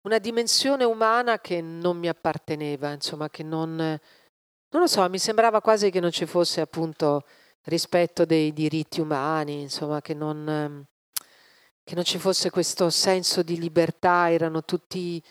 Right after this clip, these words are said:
tutti allineati, questa code, le code precise, perfette, nessuno si muoveva di un centimetro, e, mm, queste regole ferree, questa disciplina ferrea,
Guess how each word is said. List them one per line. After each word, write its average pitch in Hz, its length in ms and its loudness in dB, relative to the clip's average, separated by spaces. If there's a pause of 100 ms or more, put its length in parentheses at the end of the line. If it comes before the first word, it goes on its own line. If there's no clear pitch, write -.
(220)
tutti - 260 -2
allineati, 180 1040 0 (320)
questa - 340 -4
code, 190 600 6
le 170 140 -6
code 190 420 0
precise, 175 880 -2
perfette, 180 1000 0 (360)
nessuno 208 480 -4
si - 160 -8
muoveva 180 360 -2
di 165 100 -6
un 170 100 -8
centimetro, 170 1160 -6 (400)
e, 175 800 0
mm, 156 760 -12 (680)
queste 202 360 0
regole 202 880 4
ferree, 180 840 4
questa 185 300 0
disciplina 196 1040 0
ferrea, 170 920 2